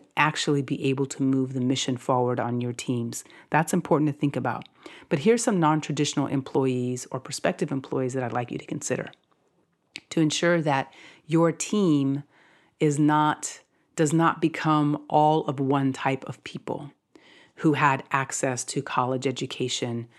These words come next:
by virtue of having access to a system that they understood how to make it work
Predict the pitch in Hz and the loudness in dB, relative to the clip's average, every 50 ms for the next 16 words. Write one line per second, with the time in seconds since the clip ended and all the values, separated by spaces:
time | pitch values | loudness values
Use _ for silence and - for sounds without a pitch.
0 | - - - - _ - 165 147 143 139 123 123 139 143 143 139 - - 139 131 | -20 -20 -20 -20 _ -6 0 0 2 2 2 0 2 0 2 0 0 0 0 0
1 | 131 123 127 127 131 127 127 123 120 - - 131 123 123 - - - 127 117 - | 0 0 0 -2 -2 -2 -2 -4 -6 -4 -4 -4 -4 -4 -4 -4 -4 -4 -4 -6
2 | - - 131 120 117 117 - - - 160 - - - 139 131 123 120 120 123 120 | -8 -6 -6 -6 -4 -4 -4 -4 -2 -2 -2 -2 -2 -4 -2 -2 -2 -2 -2 -4
3 | - - 127 120 - - 139 131 127 123 117 - - 135 127 127 131 - - - | -4 -4 -6 -6 -4 -2 -4 -2 -2 -4 -6 -8 -6 -6 -6 -6 -8 -12 -20 -20
4 | - - - - 123 120 123 123 120 123 120 117 113 - 117 - - 123 123 117 | -16 -8 -2 0 2 2 2 0 -2 -2 -2 -4 -4 -6 -10 -8 -6 -4 -4 -4
5 | 117 120 - | -4 -6 -10